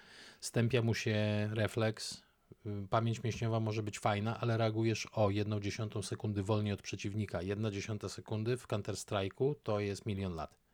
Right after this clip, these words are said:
To w tym czasie można zrobić mnóstwo rzeczy. Więc ty jesteś świetna taktycznie, jesteś w stanie zrobić rzeczy, których twój przeciwnik nie wymyśli, bo jesteś dobry w tym, jesteś dobra w tym, co robisz, ale już na przykład nie będziesz tak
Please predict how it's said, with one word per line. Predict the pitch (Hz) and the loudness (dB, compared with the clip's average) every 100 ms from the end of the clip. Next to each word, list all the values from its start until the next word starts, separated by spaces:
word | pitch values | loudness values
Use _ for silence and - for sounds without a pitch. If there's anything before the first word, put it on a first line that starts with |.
| _ _ | _ _
To | - | -8
w | - | -4
tym | 117 | 0
czasie | 113 120 | 0 0
można | 110 104 101 | 0 0 0
zrobić | 101 98 - | 0 -2 -2
mnóstwo | 101 - 98 | -2 0 0
rzeczy. | 85 - - - - - - - - - - | 0 -2 -10 -16 -20 -20 -18 -20 -20 -20 -2
Więc | 117 113 - - - | 0 0 -2 -16 -2
ty | 139 | 0
jesteś | 123 120 | 2 0
świetna | - - 151 135 | 0 -2 0 0
taktycznie, | 113 - 107 - 117 185 - _ _ _ _ _ _ _ _ | -2 -2 -2 0 0 0 -4 _ _ _ _ _ _ _ _
jesteś | 107 107 - 107 | 2 2 2 0
w | - | 0
stanie | - 113 113 110 | 2 4 4 4
zrobić | 113 110 107 | 4 2 2
rzeczy, | 104 107 - | 2 2 0
których | - - 104 104 - - - _ - | -6 -2 0 2 0 -12 -20 _ -4
twój | - | 0
przeciwnik | 113 113 - 120 113 | 0 0 0 0 2
nie | 127 | 4
wymyśli, | 117 117 104 - 147 185 - _ _ _ | 6 6 4 2 2 2 -2 _ _ _
bo | 95 95 | -2 -2
jesteś | - 92 85 | -2 -6 -6
dobry | 92 90 92 | -2 -2 -2
w | 92 | -4
tym, | 101 90 - | -4 -2 0
jesteś | 101 110 101 | 2 2 4
dobra | 95 90 | 4 2
w | |
tym, | - 101 | -2 -4
co | 101 | 0
robisz, | 95 101 165 - - _ - | 0 0 -2 -6 -20 _ 0
ale | 139 143 135 | 4 6 4
już | 127 - | 2 0
na | 123 | -2
przykład | - 117 - 113 110 - | -2 -4 0 2 0 0
nie | 117 | 0
będziesz | 127 110 101 | 2 2 -2
tak | - 101 - | -6 -10 -10